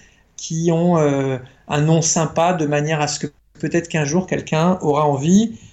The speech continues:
de me contacter en me disant : « Écoutez, ce nom de domaine, vous en faites pas grand-chose, est-ce qu'il est à vendre ? » Et moi, je dirais : « Ah, je sais pas, peut-être. » Enfin,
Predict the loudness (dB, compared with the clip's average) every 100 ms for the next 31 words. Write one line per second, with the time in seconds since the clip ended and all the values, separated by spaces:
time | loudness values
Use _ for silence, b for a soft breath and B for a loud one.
0 | B -2 0 0 0 2 2 2 2 0
1 | 0 0 2 0 2 4 2 2 -4 -4
2 | -2 0 -2 0 0 0 -2 -4 -2 -2
3 | 0 2 2 0 -4 B B B _ -14
4 | -8 -6 -4 -4 -4 -4 -6 -8 -8 -8
5 | -6 -6 -8 -14 -14 -10 -8 -8 -12